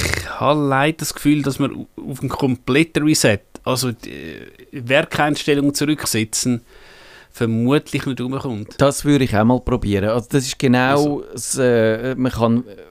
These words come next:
Speaker 2: es ist jetzt die Frage, wenn sie sagt, das verhindere ich alles, was sie überhaupt noch machen kann, wenn das noch ständig abstürzt. Und, äh, man kann eigentlich quasi keine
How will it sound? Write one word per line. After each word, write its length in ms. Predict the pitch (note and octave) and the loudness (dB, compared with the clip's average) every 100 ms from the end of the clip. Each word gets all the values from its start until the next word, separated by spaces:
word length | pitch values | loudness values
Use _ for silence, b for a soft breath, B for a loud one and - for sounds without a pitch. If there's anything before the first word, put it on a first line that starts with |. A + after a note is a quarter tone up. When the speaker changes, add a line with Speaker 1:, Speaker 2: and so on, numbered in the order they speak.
| D#2+ _ - | _ _ -8
Speaker 2:
es 80 | A#2+ | -2
ist 100 | C3+ | 2
jetzt 200 | C3+ - | 2 0
die 40 | - | 2
Frage, 320 | G#2+ C3 - - - - - - - - - | 4 2 0 -18 -16 -16 -16 -18 -14 -12 -8
wenn 200 | A#2 A#2+ | 0 2
sie 100 | A#2 | 2
sagt, 300 | A#2 A2+ A2 | 2 2 2
das 160 | A#2 - | -2 -4
verhindere 540 | - G#2 A#2 C3 C#3+ B2 | -2 2 4 4 2 0
ich 120 | G2+ | 2
alles, 440 | G#2 A2 A2 - B2 | 2 2 0 -4 -10
was 420 | A2+ A2 A#2 - | -4 2 2 2
sie 80 | A2+ | -4
überhaupt 440 | - F#2 G2+ G2+ | -2 0 0 0
noch 160 | G2 - | -4 -2
machen 300 | F#2+ G#2 A2+ | 0 2 0
kann, 80 | A2+ | -2
wenn 60 | G#2+ | -2
das 180 | G#2 A2+ | -2 -2
noch 120 | G2+ | -4
ständig 600 | - A2+ A2 B2 A2 - | -2 0 2 2 0 -4
abstürzt. 840 | B2 C3+ - - C#3+ D#3+ - - - B B B B B B | -2 0 -2 0 0 0 -4 -10 -10 B B B B B B
Und, 440 | - C3+ C3+ A#2+ | 0 4 4 2
äh, 240 | A#2+ A#2+ A2+ | 0 2 2
man 280 | A2+ A2+ | 4 2
kann 720 | A2 - G#2+ A2+ G#2+ A2 G#2+ | 0 -2 0 4 4 4 2
eigentlich 520 | G#2+ G#2 G#2+ G#2 A2 - | 0 0 0 0 -4 -2
quasi 360 | G#2+ G#2+ G2+ | 2 2 0
keine 640 | G2+ - G#2 A2 A#2 A2+ | -8 -4 0 2 2 2